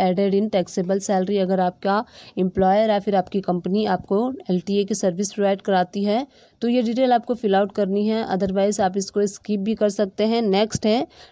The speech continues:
ट्रांसपोर्ट अलाउंसेस। तो देखिए, ट्रांसपोर्ट अलाउंसेस पे आप जैसे क्लिक करेंगे, एम्प्लॉय के नेम and ग्रुप आपको शो होंगे। तो यहाँ पे देखिए, किसी एक एम्प्लॉय को हम चूज़ कर लेते हैं।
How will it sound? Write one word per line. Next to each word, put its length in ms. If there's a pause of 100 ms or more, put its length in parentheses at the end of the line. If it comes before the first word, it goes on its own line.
(100)
ट्रांसपोर्ट 640
अलाउंसेस। 680
तो 80
देखिए, 240
ट्रांसपोर्ट 640 (160)
अलाउंसेस 440
पे 120
आप 100
जैसे 280
क्लिक 260
करेंगे, 500 (360)
एम्प्लॉय 400
के 180
नेम 360
and 180
ग्रुप 240
आपको 260
शो 200
होंगे। 340
तो 100
यहाँ 120
पे 100
देखिए, 280
किसी 280
एक 180
एम्प्लॉय 300
को 120
हम 80
चूज़ 300
कर 140
लेते 280
हैं। 240